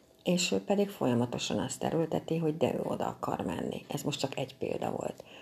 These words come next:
Ezer ilyen példa történhet. Ezek a példák, ö, ezt, ezt a példát csak azért mondtam el, hogy így, ö, kb. tudjátok, hogy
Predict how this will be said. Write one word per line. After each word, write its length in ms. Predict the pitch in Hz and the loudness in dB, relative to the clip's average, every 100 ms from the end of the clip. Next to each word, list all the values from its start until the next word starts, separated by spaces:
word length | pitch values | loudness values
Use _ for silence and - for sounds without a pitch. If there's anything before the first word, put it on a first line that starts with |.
| - | -10
Ezer 320 | - 151 139 | 0 2 4
ilyen 300 | 131 135 127 131 | 4 2 0 0
példa 420 | 123 127 131 - - - | 2 2 0 -4 -8 -2
történhet. 800 | 139 139 143 165 170 190 233 - - - - - | 0 2 2 2 2 2 0 -2 -16 -20 -12 -4
Ezek 280 | 156 151 | 0 0
a 40 | 156 - | 0 2
példák, 460 | 214 196 143 143 | 4 4 2 0
ö, 260 | - 147 143 - - - - - - | 2 4 2 0 -8 -20 -20 -20 -6
ezt, 240 | 170 - | -4 0
ezt 180 | - - | 0 0
a 40 | |
példát 340 | 175 202 185 147 | 2 4 4 2
csak 160 | - | 0
azért 260 | - 160 147 | 0 2 2
mondtam 360 | 147 135 135 135 | 2 0 -2 0
el, 220 | 139 165 | 0 0
hogy 240 | 156 139 | 0 0
így, 320 | 139 135 135 139 | 0 0 0 2
ö, 240 | 135 131 131 | 4 2 0
kb. 440 | 147 139 135 123 | -2 0 0 -2
tudjátok, 760 | 131 135 139 139 143 160 170 - | -2 -2 -2 -2 -2 -2 -2 0
hogy 220 | 147 | 0